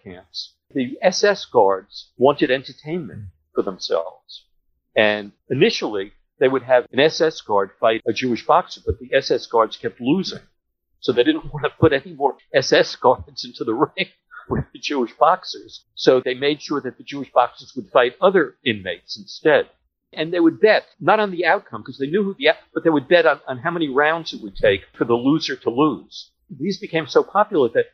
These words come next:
they were bringing in high-ranking officers from Berlin to watch the fights, and sometimes a high-ranking officer would bring in a ringer who was supposed to be an important heavyweight boxer. And this happened once where a major general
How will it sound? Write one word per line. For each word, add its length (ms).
they 80
were 100
bringing 380
in 220
high-ranking 560
officers 760
from 140
Berlin 580
to 60
watch 340
the 80
fights, 400
and 100
sometimes 540
a 60
high-ranking 500
officer 460
would 180
bring 240
in 200
a 60
ringer 380
who 220
was 120
supposed 300
to 40
be 60
an 40
important 420
heavyweight 400
boxer. 400
And 80
this 140
happened 400
once 400
where 260
a 60
major 320
general 500